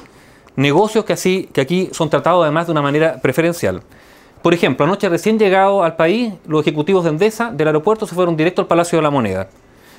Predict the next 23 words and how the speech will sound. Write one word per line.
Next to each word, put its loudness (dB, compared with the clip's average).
Sin 0
problema 2
alguno, 0
estacionaron 0
sus -4
autos 0
frente -2
a 0
la 0
sede 2
de 4
gobierno 2
donde 2
nadie 2
los -2
puede 2
estacionar. -2
Y -2
fueron 2
a 4
hablar, 4
a 2
reunirse 0